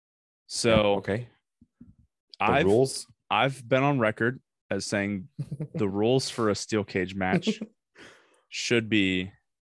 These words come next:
Speaker 1: that pinfall and submission should not be, like, it, it should just be escaping the cage. That should be the rules
Speaker 2: Yeah.
Speaker 1: to winning a steel cage match.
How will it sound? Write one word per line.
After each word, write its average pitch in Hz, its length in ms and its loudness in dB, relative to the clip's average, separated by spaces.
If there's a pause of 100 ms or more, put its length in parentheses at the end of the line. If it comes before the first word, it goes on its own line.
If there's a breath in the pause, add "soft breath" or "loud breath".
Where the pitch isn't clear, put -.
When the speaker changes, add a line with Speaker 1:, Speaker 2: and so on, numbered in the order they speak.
(420)
Speaker 1:
that 98 200 -6
pinfall 127 400 0
and 117 100 -2
submission 101 540 -4
should 92 220 -4
not 95 300 -4
be, 98 380 -4 (1700)
like, 90 340 -6 (2000)
it, 135 560 -4
it 131 120 0
should 131 160 -4
just 139 200 -4
be 147 140 2 (100)
escaping 117 480 -2
the 107 80 -4
cage. - 480 -10 (100)
That 107 120 -4
should - 160 -6
be 147 60 4
the 147 120 2
rules 120 300 2
Speaker 2:
Yeah. 85 60 -6
Speaker 1:
to 110 60 0
winning 101 260 0
a 98 40 -2
steel 95 240 -4
cage - 280 -8
match. - 320 -14